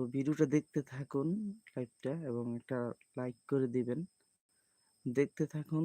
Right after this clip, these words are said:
দেখতে দেখতে ভালো লাগা, ভালোবাসা তৈরি হয়।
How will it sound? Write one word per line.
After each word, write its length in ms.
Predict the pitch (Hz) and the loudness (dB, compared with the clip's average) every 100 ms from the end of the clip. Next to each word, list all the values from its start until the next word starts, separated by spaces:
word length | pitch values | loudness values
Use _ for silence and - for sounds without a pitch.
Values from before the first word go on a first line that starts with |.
| 165 | 2
দেখতে 300 | 131 127 - | 0 0 -2
দেখতে 320 | 123 127 _ 135 | -2 -2 _ -2
ভালো 280 | 123 120 123 | -2 -2 -2
লাগা, 200 | 117 117 | -2 -2
ভালোবাসা 480 | 117 117 120 113 - | -4 -4 -4 -4 -6
তৈরি 320 | 110 117 113 117 | -6 -4 -2 -4
হয়। 200 | 113 | -6